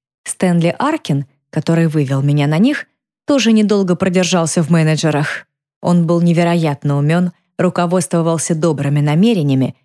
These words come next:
и очень помог мне в то непростое время. Однако, как он сам признавался,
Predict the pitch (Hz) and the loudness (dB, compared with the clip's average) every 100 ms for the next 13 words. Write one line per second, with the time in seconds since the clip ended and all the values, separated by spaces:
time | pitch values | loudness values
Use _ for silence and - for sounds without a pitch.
0 | _ - 202 262 - 202 147 151 165 - | _ -2 0 0 0 -2 0 0 -2 -2
1 | 151 143 147 147 143 139 - 143 139 135 | -4 -4 -2 -2 -2 -4 -4 -4 -2 -2
2 | 135 127 131 - _ _ _ _ _ - | -4 -4 -8 -14 _ _ _ _ _ -6
3 | 160 151 160 147 151 143 160 160 165 - | -4 0 -2 -2 -6 -4 -4 -2 -2 -2
4 | 131 127 143 139 160 269 311 - 277 | -4 -2 -2 0 0 0 -2 -4 -6